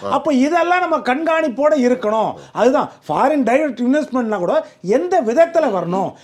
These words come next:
இப்ப காமராஜர் வந்து தொழிற்பேட்டைகளை உருவாக்கினார். அது போல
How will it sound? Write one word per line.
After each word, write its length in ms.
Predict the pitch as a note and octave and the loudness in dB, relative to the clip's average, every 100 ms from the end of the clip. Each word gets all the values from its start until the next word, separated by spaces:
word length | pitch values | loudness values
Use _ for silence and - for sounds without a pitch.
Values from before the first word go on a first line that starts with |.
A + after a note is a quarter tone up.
| - | -10
இப்ப 200 | F3 F3 | -4 -4
காமராஜர் 680 | F#3 A#3 D4+ C#4 B3+ B3+ C4 | 0 0 0 0 2 2 2
வந்து 100 | D4 | 2
தொழிற்பேட்டைகளை 720 | B3+ F4 F#4 E4+ D4 C#4 C4 | 2 2 4 4 4 2 2
உருவாக்கினார். 640 | B3+ C4 B3+ G#3+ G3 A#2+ - - - | 2 2 2 0 -6 -8 -14 -20 -8
அது 220 | F#3 C#4 | 0 0
போல 300 | C4+ E4+ D#4+ | 4 4 4